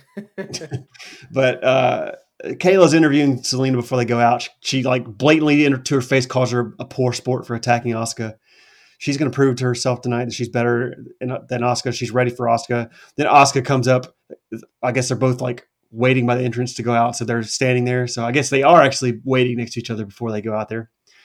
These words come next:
Speaker 2: So Asuka goes up. They had to, like, a official step in to break them apart, even though they're, they're, like, literally about to go wrestle. So we go to break, come back. Zelina's just in the ring. She doesn't even get an entrance.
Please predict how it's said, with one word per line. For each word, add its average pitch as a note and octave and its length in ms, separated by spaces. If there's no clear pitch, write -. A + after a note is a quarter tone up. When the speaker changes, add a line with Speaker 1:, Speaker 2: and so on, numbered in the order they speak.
Speaker 2:
So B2+ 240
Asuka B2+ 500
goes B2 240
up. B2 140
They B2 100
had B2 200
to, A#2 200
like, B2+ 180
a G2+ 140
official C#3 380
step C#3+ 320
in C#3+ 160
to B2+ 60
break C3+ 240
them C3+ 100
apart, B2+ 400
even B2 160
though B2+ 60
they're, A#2+ 260
they're, A#2 180
like, A2+ 280
literally B2 340
about A#2 160
to A#2 60
go A2+ 100
wrestle. G#2+ 420
So A2+ 560
we B2 100
go D#3+ 80
to D#3 100
break, C3+ 380
come C3+ 180
back. B2+ 420
Zelina's E3+ 380
just C3 140
in D3+ 180
the C#3 100
ring. A2+ 500
She - 140
doesn't C3 120
even C#3 80
get C3+ 140
an B2 60
entrance. G#2+ 520